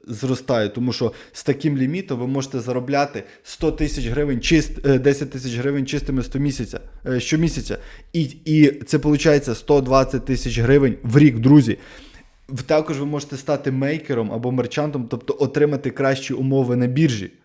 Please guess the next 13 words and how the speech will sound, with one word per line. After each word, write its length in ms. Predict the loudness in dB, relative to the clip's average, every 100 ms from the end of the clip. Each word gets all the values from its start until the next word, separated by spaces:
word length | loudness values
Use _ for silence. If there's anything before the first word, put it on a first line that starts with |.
| _ -20 _ _
І 400 | 0 4 6 4 2 -14 -12
цінність 540 | -4 0 0 -2 -2
цього — 320 | 2 4 4
це 180 | 0 -2
мінімум 480 | 0 0 0 0 0
двадцять 380 | 2 0 -2 -8
тисяч 300 | -8 -6 -4
гривень, 320 | -2 -2 -2
тому 180 | -4 -6
що 140 | -4
ви 100 | -4
можете 320 | -2 -4 -4
вже 260 | -4 -2